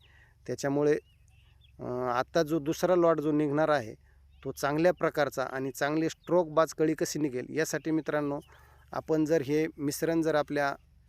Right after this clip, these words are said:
डाळिंब बागेसाठी वापर जर केला दह्याचं मिश्रण, अ, तर, अ, त्याचा खूप चांगला रिझल्ट आणि चांगला फायदा आपल्याला होऊ शकतो. म्हणून मित्रांनो आपण जर हा प्रयोग केला नसेल तर, अ, चांगली कळी निघण्यासाठी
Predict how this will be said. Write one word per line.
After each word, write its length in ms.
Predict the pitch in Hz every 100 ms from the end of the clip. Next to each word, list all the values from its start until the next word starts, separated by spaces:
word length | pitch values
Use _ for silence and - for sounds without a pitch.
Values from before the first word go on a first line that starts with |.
| -
डाळिंब 440 | 131 127 135 151 147
बागेसाठी 400 | 139 147 127 135
वापर 300 | 135 - 135
जर 140 | 135 127
केला 160 | 135
दह्याचं 420 | 123 131 143 - 135
मिश्रण, 320 | 127 120 110 - - - - - - - - - -
अ, 320 | - 127 123 123 -
तर, 160 | 139 139
अ, 260 | 143 143 - - - -
त्याचा 220 | 127 - 131 -
खूप 300 | - 175 165
चांगला 400 | - 143 143 139
रिझल्ट 500 | 131 147 143 127 - - -
आणि 180 | 131 131
चांगला 380 | 147 143 156
फायदा 280 | 151 135 131
आपल्याला 260 | 131 139 127
होऊ 160 | 151 160
शकतो. 420 | 143 - 117 117 - - - - -
म्हणून 240 | 131 151
मित्रांनो 400 | 151 147 151 151
आपण 260 | 147 160 151
जर 120 | 147
हा 100 | 135
प्रयोग 280 | 135 147 -
केला 180 | 151 160
नसेल 340 | 175 - 135 120 - - - - - -
तर, 120 | 139
अ, 140 | 147 139
चांगली 360 | - 139 151
कळी 240 | 147 151 151
निघण्यासाठी 720 | 147 143 151 147 143 151